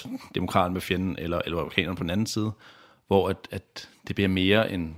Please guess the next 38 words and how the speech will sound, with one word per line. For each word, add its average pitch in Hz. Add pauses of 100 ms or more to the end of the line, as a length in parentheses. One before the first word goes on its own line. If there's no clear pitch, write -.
(200)
en, 87
man 87
tilhører 92
en 90
stamme, 110
end 123
egentlig, 110
at 104
man 98
tænker, 98
"Skal -
jeg, 101
skal -
jeg 101
stemme 101
på 92
det 98
her 101
eller 87
det 101
her?" 104 (880)
Og 107
når 107
man 104
så 120
sørger 107
for, 104
at, -
at, -
at 101
kontrasten 107
bliver 120
så -
stor, -
polerne 113
bliver 104
så, -
så -